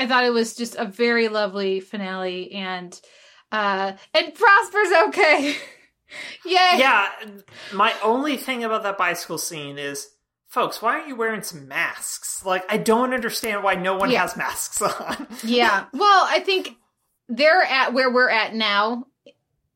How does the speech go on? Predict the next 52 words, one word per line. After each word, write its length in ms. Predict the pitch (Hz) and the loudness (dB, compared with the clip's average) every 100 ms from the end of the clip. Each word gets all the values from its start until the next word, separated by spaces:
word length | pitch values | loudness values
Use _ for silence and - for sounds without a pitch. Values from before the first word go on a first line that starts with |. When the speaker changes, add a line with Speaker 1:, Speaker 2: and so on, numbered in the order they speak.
| _ _ _ | _ _ _
Speaker 1:
scientifically, 720 | - 269 247 240 240 247 269 247 | -4 0 0 0 -4 -2 -4 -2
with, 240 | 226 - | -2 0
and 80 | 240 | -2
they 100 | 196 | 0
shouldn't 320 | - 208 190 | 0 -2 -4
be, 320 | 143 - - _ _ - - _ - | -12 -14 -20 _ _ -20 -20 _ -6
right? 380 | 220 202 196 - | -2 0 -2 -6
Where 200 | 240 220 | -4 -2
they, 280 | 214 214 - | 0 -2 -2
nowadays, 720 | 226 247 254 247 233 214 208 _ _ - | 0 4 4 4 2 0 -4 _ _ -4
pretty 180 | 285 247 | 0 2
much 200 | 226 233 | 0 0
we're 120 | 220 | 0
like, 220 | 208 - | 0 0
"Oh, 100 | 226 | -4
if 140 | 214 226 | -4 -2
you're 120 | 214 | 0
outside 680 | 214 196 - 226 220 214 - | 0 -2 0 4 4 2 -2
and, 220 | 202 190 | -6 -8
you 200 | - 214 | -10 -6
know, 60 | 196 | -6
you're 140 | 190 | -6
far 200 | 190 220 | -4 -2
enough 180 | 208 202 | -2 -4
apart," 260 | 196 226 226 | -4 -4 -2
and 160 | 214 | -2
th-, 200 | 226 294 | 4 4
they 220 | 233 320 349 | 4 0 2
were 140 | 294 | 2
near 160 | 254 233 | 2 0
each 100 | 233 | 0
other, 140 | 220 | -2
but 140 | 202 202 | -2 -4
they 100 | 208 | -2
were 160 | 202 | -2
kind 160 | 196 196 | -2 -8
of 80 | 185 | -10
spaced 320 | - 190 190 | -8 -6 -6
from 100 | 208 | -8
the 120 | 190 | -8
others. 340 | 185 220 233 - - - - _ _ | -4 -2 -4 -6 -20 -20 -20 _ _
You 140 | 202 214 | -6 0
don't 200 | 208 208 | 0 -2
Speaker 2:
Yeah. 100 | 202 | -6
Speaker 1:
need 220 | 180 202 | -10 -8
masks, 420 | 208 214 233 - | -2 -2 -2 -4
is, 280 | 202 190 - - - | -12 -12 -16 -20 -14
you 140 | 214 | -8
know, 120 | 185 180 _ | -8 -8 _
theoretically, 540 | - 208 196 196 240 233 | -6 -2 -2 -2 0 -2
but, 340 | 196 233 196 | 0 0 0
like, 320 | 220 196 180 | -2 -4 -6